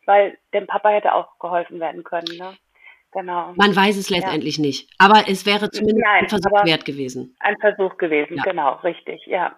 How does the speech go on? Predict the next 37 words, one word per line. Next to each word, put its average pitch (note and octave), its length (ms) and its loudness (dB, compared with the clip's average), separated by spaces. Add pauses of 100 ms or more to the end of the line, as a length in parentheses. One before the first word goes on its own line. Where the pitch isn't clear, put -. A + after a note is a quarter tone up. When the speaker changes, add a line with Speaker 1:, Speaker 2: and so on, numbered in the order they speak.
(100)
Speaker 1:
ja. F#3 260 -6 (240)
Speaker 2:
Ach, - 520 -14 (760)
ja. F3+ 320 -14 (200)
Speaker 1:
Ja. G3 260 2 (720)
Ich, - 220 -6 (340)
ähm, G3+ 280 2
du G3+ 120 -2
hattest G#3+ 260 -2
gerade G3+ 380 2
mal G#3+ 160 2
Speaker 2:
Ja. A#3 60 -2
Speaker 1:
kurz A3+ 260 0
gefragt, G3+ 560 -2
ähm, F#3+ 480 0 (540)
wie G3+ 180 -4
ich - 180 -6
meinen F#3+ 240 2
Weg E3+ 200 -4
Speaker 2:
Ja. A#3 100 4
Speaker 1:
dann, E3 240 0 (1080)
äh, F3+ 300 4 (560)
gefunden G3 440 -2
hatte, F3+ 600 2
ne? G3 220 2
Oder F#3 340 2
Speaker 2:
Mhm. F#3+ 300 2 (360)
Speaker 1:
genau, G#3 140 -4 (260)
musste G#3 200 -4
ja G3 80 6
diese F#3+ 180 0
lange G3 320 0
Zeit F#3 180 0
erstmal F#3 360 -2
nur G3 280 0
funktionieren, A3+ 760 -6
Speaker 2:
Ja. C#3 160 -6
Speaker 1:
äh, - 60 -14